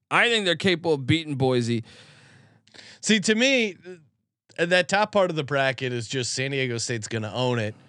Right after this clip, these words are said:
Speaker 2: I think if you're taking anything else, you, you gotta go on that bottom bracket, and that's why I like New Mexico at nine to one. Um, you could even talk me into Air Force aim high at two hundred and fifty to one.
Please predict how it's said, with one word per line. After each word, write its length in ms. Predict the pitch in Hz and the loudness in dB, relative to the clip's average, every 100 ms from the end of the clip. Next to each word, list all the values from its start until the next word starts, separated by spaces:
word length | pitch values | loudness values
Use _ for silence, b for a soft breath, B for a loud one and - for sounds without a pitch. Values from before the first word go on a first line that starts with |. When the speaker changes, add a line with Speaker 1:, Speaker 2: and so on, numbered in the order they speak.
| b b b b | b b b b
Speaker 2:
I 100 | 160 | 2
think 160 | 190 208 | 2 2
if 100 | 175 | 0
you're 100 | 165 | 0
taking 380 | - 180 185 180 | 0 -2 0 -2
anything 420 | 165 160 139 135 | -2 -2 -4 -2
else, 540 | 160 175 135 - - - | 0 0 -2 -4 -8 -10
you, 200 | 147 147 - | -2 -2 0
you 100 | 135 | 0
gotta 280 | 139 156 | 2 2
go 220 | 143 135 131 | 2 2 2
on 100 | 135 | 0
that 180 | 117 104 | -4 -2
bottom 400 | 127 127 117 110 - | -2 -2 -4 -6 -2
bracket, 420 | 147 160 - 101 | 0 0 -2 -4
and 60 | 135 | -2
that's 140 | 143 | 0
why 160 | 151 131 | 2 2
I 20 | |
like 320 | 139 139 131 | 2 0 -2
New 60 | 131 | -4
Mexico 460 | 127 127 135 131 117 | -2 -4 -6 -4 -4
at 60 | 107 | -2
nine 240 | 123 113 | -4 -4
to 80 | 104 | -4
one. 340 | 131 127 90 98 B B B - | -4 -4 -6 -14 B B B -2
Um, 320 | 131 127 131 | 2 2 0
you 100 | 147 | 0
could 120 | 165 | 2
even 180 | 202 196 | 2 2
talk 260 | 175 175 165 | 2 0 0
me 100 | 160 | -4
into 140 | 147 | -2
Air 240 | 131 170 | 2 0
Force 680 | 156 151 135 127 123 - - - b b - | 0 -4 -2 -2 -4 -6 -10 -14 b b 0
aim 260 | 180 160 | 2 2
high 800 | 143 160 190 180 165 147 135 135 - | 0 2 4 4 2 2 0 -2 0
at 320 | 147 139 - | 0 0 -2
two 260 | - 202 170 | -2 0 2
hundred 360 | 180 220 185 | 2 2 0
and 100 | 123 | -4
fifty 320 | 131 117 110 | -10 -10 -10
to 80 | 101 | -12
one. 240 | 90 69 | -12 -18